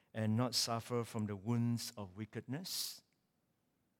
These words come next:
Is it possible to carry on doing what we want to do without any restraint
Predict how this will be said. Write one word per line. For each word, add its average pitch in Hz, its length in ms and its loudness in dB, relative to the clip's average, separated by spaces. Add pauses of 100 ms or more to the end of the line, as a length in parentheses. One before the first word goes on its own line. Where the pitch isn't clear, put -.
(960)
Is 123 180 2
it 185 120 0
possible 147 420 4
to 135 120 0
carry 143 360 4
on 151 180 4
doing 143 340 2
what 135 180 2
we 123 100 0
want 127 380 4
to 120 80 -2
do 135 340 2
without 117 360 0
any 127 240 2
restraint 120 1000 2